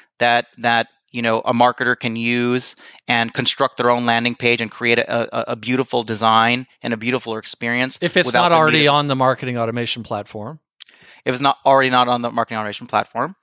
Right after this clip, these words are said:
Speaker 1: True, true. Um, but, but they may want something different. You know, they may want something,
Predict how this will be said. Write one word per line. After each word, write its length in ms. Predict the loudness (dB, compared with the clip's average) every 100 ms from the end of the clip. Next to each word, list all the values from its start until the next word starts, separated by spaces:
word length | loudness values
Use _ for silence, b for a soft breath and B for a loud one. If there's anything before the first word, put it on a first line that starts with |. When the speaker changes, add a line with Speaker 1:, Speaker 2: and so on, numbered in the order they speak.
| -10
Speaker 1:
True, 320 | -4 -4 -4
true. 400 | -4 -4 -2 -4 _ _
Um, 440 | 2 4 2 -2 -12 _ 0
but, 260 | 0 0 B B
but 200 | 0 2
they 100 | 4
may 160 | 4
want 180 | 4 2
something 300 | 0 -6 -6
different. 400 | -4 -2 -2 -4
You 120 | -2
know, 60 | 0
they 140 | 0
may 140 | 0 2
want 200 | 2 2
something, 480 | -2 0 -2 -2